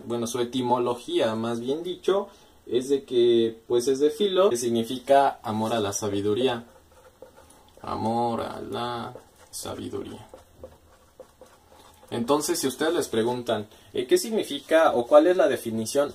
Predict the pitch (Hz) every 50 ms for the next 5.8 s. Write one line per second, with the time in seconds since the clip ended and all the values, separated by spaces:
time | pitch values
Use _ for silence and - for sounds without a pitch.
0 | - - 131 127 - 127 127 123 120 120 123 127 143 151 165 160 - 180 175 -
1 | - 165 160 156 143 113 - - 117 110 110 110 - - 110 - - 160 165 175
2 | 180 175 - 127 113 110 120 120 123 123 120 - 131 120 - 120 117 113 120 120
3 | 120 117 - - _ - 120 117 117 120 120 120 120 120 - - - - 117 110
4 | 113 110 110 107 110 117 117 123 127 127 127 - - - - - - _ - 113
5 | 113 117 117 - 123 120 123 120 - 135 - 104 208 - 98 -